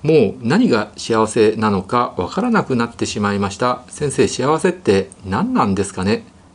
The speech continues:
っていうご質問なんですけれど、まあ、幸せって何か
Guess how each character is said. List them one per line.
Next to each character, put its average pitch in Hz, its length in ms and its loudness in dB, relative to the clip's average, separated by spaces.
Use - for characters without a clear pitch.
っ - 40 -20
て - 80 -4
い 151 60 2
う 139 40 0
ご 139 120 0
質 - 120 -8
問 127 180 0
な 120 100 0
ん 104 40 -2
で 98 60 -4
す - 140 -10
け 104 60 -8
れ 95 100 -2
ど、 98 300 2
ま 170 140 4
あ、 208 60 0
幸 170 440 2
せ 196 140 4
っ - 20 -6
て 196 180 0
何 117 240 -2
か 90 300 -2